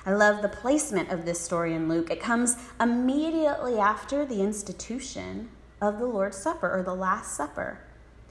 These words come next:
meaning that this intimate moment with Jesus' friends, right before all the events of the Passion are set into motion, this beautiful event which we in churches all over the world mark with a ritual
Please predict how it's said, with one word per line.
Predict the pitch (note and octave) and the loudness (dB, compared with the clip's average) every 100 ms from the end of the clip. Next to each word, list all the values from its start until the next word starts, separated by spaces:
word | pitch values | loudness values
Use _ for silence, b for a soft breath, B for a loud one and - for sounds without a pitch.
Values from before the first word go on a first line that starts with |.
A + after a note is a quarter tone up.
| B B B | B B B
meaning | B3+ D4 C#4+ | 6 8 6
that | C4 A#3 | 2 2
this | C4 - - | 0 0 6
intimate | D#4 E4 D4+ D#4 | 6 8 4 2
moment | B3 B3 C#4+ B3+ F#3+ | 0 0 2 2 0
with | A3 G3+ | -4 -2
Jesus' | A3 C4+ C4+ C4+ C4 | 0 0 0 0 0
friends, | - C4 A#3+ F#3+ F#3+ B | 0 0 2 0 -2 B
right | G3+ C4 E4 | -2 2 2
before | - C#4+ D#4 D4+ | 2 2 6 6
all | C4 C#4 | 6 4
the | C#4 | 2
events | A3+ A#3 C4+ B3+ | 0 -2 -4 -4
of | |
the | A3 | -6
Passion | - A#3 B3+ C#4+ | -6 -4 -4 -4
are | B3 | -6
set | G#3+ A#3+ B3 | -4 -4 -4
into | G#3 | -2
motion, | G#3 A#3 - D4+ D4+ B B | -2 -2 0 2 2 B B
this | C4 C4+ - - B | 0 2 0 -6 B
beautiful | - G3+ B3+ D#4 D#4+ E4 - B3+ | -14 -8 0 2 2 0 -2 -4
event | A3+ G#3+ G3 A#3+ D4 F4 - B | -2 -4 -2 0 2 0 -6 B
which | A3 A#3 - | -4 -2 -2
we | G3 F#3+ A#3+ D4+ A3 | -4 -2 0 0 0
in | G#3 G3 | 0 -2
churches | C#4 C#4+ B3 | -2 -4 -2
all | A#3 C4+ | 0 4
over | D#4 D4+ D4 | 4 4 0
the | |
world | C4 C4 D4 A3 | 2 2 2 0
mark | G3+ C4+ C4+ - | -2 2 0 0
with | A#3 A#3 | -6 -6
a | |
ritual | A3 D#4+ F4 - G#3+ F3 E3+ - | -8 -10 -10 -10 -6 -6 -8 -12